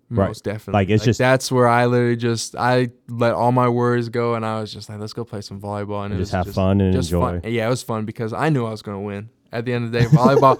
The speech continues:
Speaker 2: <laughs> volleyball is one of those things, like, you just, like, it's, like, you know, when you're about to play, like, your little cousin on the video game or something, like, you're just like, "You know, let's play. Let's get some, let me get some stress out and just whoop you."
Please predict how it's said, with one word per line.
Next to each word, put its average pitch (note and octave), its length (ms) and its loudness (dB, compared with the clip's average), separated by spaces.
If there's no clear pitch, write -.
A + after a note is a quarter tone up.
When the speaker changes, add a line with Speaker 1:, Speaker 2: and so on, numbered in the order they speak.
Speaker 2:
<laughs> - 120 -16
volleyball F#3+ 460 8
is E3+ 80 4
one F3 100 6
of F3 60 8
those E3+ 200 6
things, E3+ 260 4
like, D3+ 120 4
you D#3+ 100 2
just, E3+ 200 2
like, C3 280 4
it's, C3+ 500 -8
like, C3 240 -2
you C#3+ 100 -4
know, D3+ 160 -2
when D3 80 -2
you're D3 60 -2
about C#3 180 2
to C#3 80 -4
play, C3+ 400 0
like, B2+ 160 0
your B2 100 -6
little C3 200 -2
cousin B2+ 400 -4
on A#2+ 240 -2
the A#2 80 -6
video B2 440 -2
game A#2 240 -4
or A2+ 60 -6
something, A#2 300 -6
like, A2+ 160 -6
you're B2 80 -6
just A2+ 180 -12
like, G#2+ 160 -4
"You C3+ 80 -6
know, D#3 100 -4
let's E3+ 160 -4
play. - 360 -10
Let's B2+ 100 -12
get C3 100 -8
some, A#2 140 -12
let B2+ 100 -10
me C#3+ 80 -10
get B2+ 140 -12
some A2 100 -18
stress A2+ 300 -16
out G#2 60 -12
and G#2 100 -18
just G#2 140 -20
whoop A#2 280 -10
you." G#2 220 -16